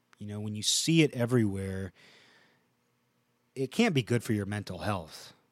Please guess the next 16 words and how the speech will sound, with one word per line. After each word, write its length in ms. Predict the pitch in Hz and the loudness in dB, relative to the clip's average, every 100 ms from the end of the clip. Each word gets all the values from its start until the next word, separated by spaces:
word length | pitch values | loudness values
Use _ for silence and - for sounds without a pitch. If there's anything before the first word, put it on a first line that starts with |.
| _ | _
But 120 | 135 | 4
when 160 | 143 156 | 6 8
you 80 | 160 | 8
can 140 | 170 | 6
accept 520 | 147 - - 220 226 | 6 4 6 6 4
that 120 | 135 123 | 0 0
that's 200 | 160 - | 0 0
just 220 | 214 - | 0 2
something 340 | 185 165 160 | 2 2 0
that 100 | 139 | 0
people 320 | - 170 147 | -2 -4 -2
intuitively 800 | 135 117 - 175 185 147 117 117 | 0 -2 0 4 6 6 6 4
know 240 | 107 117 113 | 4 4 4
how 140 | 107 | 2
to 120 | 101 | -4
do. 440 | 87 107 110 90 | -4 -2 -2 -2